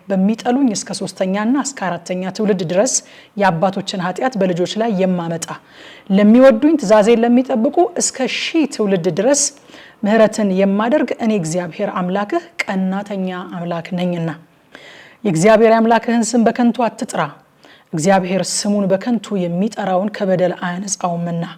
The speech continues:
የሰንበትን ቀን ትቀድሰው ዘንድ አስብ። ስድስት ቀን ሥራ፣ ተግባርህን ሁሉ አድርግ። ሰባተኛው ቀን ግን ለእግዚአብሔር ለአምላክህ ሰንበት ነው። አንተ፣ ወንድ ልጅህም፣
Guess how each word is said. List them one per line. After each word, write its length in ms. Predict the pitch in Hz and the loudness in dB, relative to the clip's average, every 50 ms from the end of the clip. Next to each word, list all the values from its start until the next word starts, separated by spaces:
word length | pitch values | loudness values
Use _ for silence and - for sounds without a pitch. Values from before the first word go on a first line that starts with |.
| - _ _ - - - - _ | -20 _ _ -20 -20 -20 -12 _
የሰንበትን 540 | - 254 - - 370 311 240 214 196 202 190 185 | -2 -2 0 2 2 4 4 4 2 0 -4 -4
ቀን 200 | - - 269 254 | -2 -2 -2 -2
ትቀድሰው 540 | 254 - - 285 220 196 196 - - 202 185 175 | -2 -2 -2 -2 -2 -2 -4 -4 -2 -2 -2 0
ዘንድ 220 | 185 247 277 262 269 - | 0 0 0 0 -2 -2
አስብ። 420 | 220 240 - - - - - 151 151 - | -4 -6 -4 -6 -6 -4 -6 -8 -10 -12
ስድስት 420 | - - - 202 170 165 165 - - 226 | -12 -6 -4 -4 -4 -4 -6 -6 -6 -8
ቀን 180 | - - 220 220 | -6 -6 -6 -4
ሥራ፣ 200 | 214 - 254 220 170 160 - - - - _ _ - | -4 -4 -2 -2 -2 -4 -6 -18 -20 -20 _ _ -2
ተግባርህን 540 | - 233 202 214 208 190 185 185 190 190 175 | -2 0 4 4 4 4 4 0 0 0 -2
ሁሉ 180 | 185 185 185 226 | -2 -2 0 0
አድርግ። 340 | 254 254 185 185 175 160 147 - - _ - - - _ _ - | 0 0 0 0 -2 -4 -6 -12 -18 _ -20 -20 -20 _ _ -10
ሰባተኛው 640 | - 262 254 269 262 269 - - 190 175 180 175 165 | -6 -2 -2 -2 -2 -2 -4 -4 -4 -4 -4 -6 -8
ቀን 200 | - - 190 190 | -8 -6 -4 -2
ግን 180 | 190 233 285 277 | 0 0 2 2
ለእግዚአብሔር 500 | 220 202 165 165 202 233 269 254 220 180 | 2 0 0 0 -2 0 0 0 -2 -2
ለአምላክህ 560 | 175 175 175 175 170 170 165 165 - 277 277 | -4 -4 -4 -4 -4 -4 -4 -4 -6 -8 -6
ሰንበት 480 | 277 - - 196 175 175 170 180 175 - | -6 -8 -6 -4 -6 -4 -2 -4 -4 -4
ነው። 160 | 196 185 175 185 - - - - - _ _ - | -6 -6 -6 -8 -14 -18 -20 -20 -20 _ _ 2
አንተ፣ 320 | 202 226 247 240 - - 226 190 175 190 - _ _ | 4 4 4 2 2 0 -2 -4 -4 -4 -14 _ _
ወንድ 280 | 214 190 214 214 220 208 | -2 2 2 4 4 4
ልጅህም፣ 420 | 214 208 196 180 226 214 208 196 | 4 2 2 0 -2 -2 -2 -4